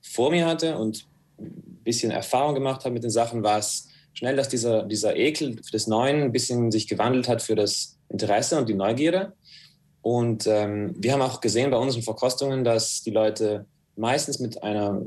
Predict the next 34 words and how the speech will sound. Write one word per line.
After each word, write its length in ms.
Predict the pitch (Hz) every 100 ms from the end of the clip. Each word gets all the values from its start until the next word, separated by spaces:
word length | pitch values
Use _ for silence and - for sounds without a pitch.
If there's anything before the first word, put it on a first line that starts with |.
| -
mit 140 | -
einer 160 | 101 101
vorbestimmten 560 | - 131 117 123 110
Meinung 280 | 104 104 104
hingehen, 360 | 98 135 170 185
aber 200 | 120 104
wenn 140 | 110
sie 120 | 110
dann 180 | 107 104
wirklich 460 | 107 107 104 101 - _ _ _ _ _ -
kulinarisch 520 | - 131 120 117 113 -
überrascht 380 | 104 113 -
werden 220 | 151 151 151
von 220 | 113 110
wirklich, 440 | 107 104 101 - _ _ _ _
ähm, 680 | 101 98 95 95 92 90 87
Sachen, 320 | - - 151
die 120 | 139
wir 140 | 139 143
halt 120 | 135
damit 240 | 139 135
zaubern, 400 | - 139 139 139 - - _
dass 160 | - 113
sie 80 | 120
sich 340 | 104 110 -
auch 220 | 107 107
gerne 500 | - 113 117 110 107 -
überraschen 480 | 98 101 104 - 104
lassen 280 | 104 -
und 80 | 98
sagen, 320 | 101 98 98
„Okay, 220 | 90 113 104
ich 220 | 90 -
war, 300 | 101 101